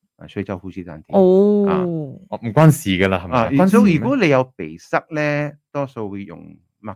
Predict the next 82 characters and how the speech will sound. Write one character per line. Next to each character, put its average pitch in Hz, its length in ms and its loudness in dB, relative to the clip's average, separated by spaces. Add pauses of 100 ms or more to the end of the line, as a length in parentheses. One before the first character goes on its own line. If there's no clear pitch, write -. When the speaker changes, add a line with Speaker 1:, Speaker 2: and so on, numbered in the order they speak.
Speaker 1:
大 78 140 -20
嘴 90 240 -10
嚟 92 60 -12
吸 - 360 -20
氣 78 60 -20
嘛。 - 140 -20
Speaker 2:
係 190 240 -2
啊。 180 80 -2
Speaker 3:
啊 92 180 -4
哈， 98 100 -12
Speaker 1:
咁 135 80 -4
擘 - 100 -6
大 98 80 -8
嘴 123 140 -8
嘅 123 120 -6
時 95 80 -14
候 90 60 -12
呢， 113 80 -8
Speaker 3:
啊 - 20 -8
哈。 117 80 -20
Speaker 1:
就 87 100 -16
會 85 220 -14
變 92 260 -10
成， 80 160 -20 (260)
啊， 73 100 -20 (540)
鼻 82 120 -16
鼾 76 240 -20
咯。 131 160 -12 (100)
Speaker 2:
嗯。 208 140 8
Speaker 3:
啊， 196 60 6
啊。 92 320 -4 (220)
Speaker 1:
OK？ 139 120 -6 (420)
Speaker 2:
好 381 80 8
自 392 120 4
然 254 140 4
嘅， 226 240 6
Speaker 1:
啊， 247 40 6
咁 - 0 -
嘅。 - 20 -
Speaker 2:
你 254 60 4
嘅 254 140 6
身 320 200 2
體 302 60 0
嘅 214 440 4
會 208 100 6
自 202 160 -8
動 180 160 -4
change 247 220 -2
auto 240 480 -2
pilot 208 280 -2
㗎 202 60 -8
啦， 165 100 -4
Speaker 3:
啊， - 40 -6
啊， - 60 -16
Speaker 2:
佢 170 120 -8
就。 160 100 -8
Speaker 3:
啊， - 200 -12
啊， 101 100 -20
啊， 92 160 -20
啊， 90 140 -20
Speaker 1:
係， 143 120 -2
Speaker 3:
係 113 40 -10
咯。 135 80 -12
Speaker 1:
係 131 100 -10
自 135 160 -6
動 117 140 -8
嘅， 120 80 -10
會 127 180 -6
咁 127 60 -8
樣， 147 280 -10 (200)
一 - 80 -12
定 107 120 -12
會 95 100 -14
開 110 220 -12
口 78 200 -20
嘅。 78 100 -20 (160)
Speaker 2:
嗯。 190 140 -6
Speaker 1:
啊。 92 220 -12
Speaker 3:
哦， 76 180 -20
哦， 92 60 -20
哦。 80 140 -20 (240)
Speaker 1:
So， 214 120 -8